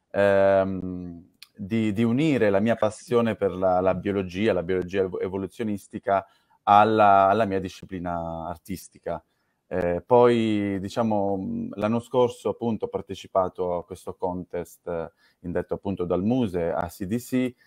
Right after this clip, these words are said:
eh, e ho presentato un progetto che, eh, avevo realizzato grazie al, a, all'Università U C L di Londra. Eh, sì, anche io, diciamo, eh, la bioarte, per quanto,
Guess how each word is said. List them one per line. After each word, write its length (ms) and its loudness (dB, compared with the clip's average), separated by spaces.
eh, 340 6
e 40 2
ho 100 8
presentato 920 4
un 140 0
progetto 920 0
che, 580 4
eh, 80 0
avevo 1300 0
realizzato 1000 4
grazie 1040 0
al, 880 -4
a, 540 -4
all'Università 600 -2
U 140 0
C 160 -10
L 240 2
di 120 -2
Londra. 500 -6
Eh, 800 4
sì, 160 0
anche 240 4
io, 240 4
diciamo, 460 2
eh, 300 4
la 140 2
bioarte, 920 2
per 200 -6
quanto, 800 0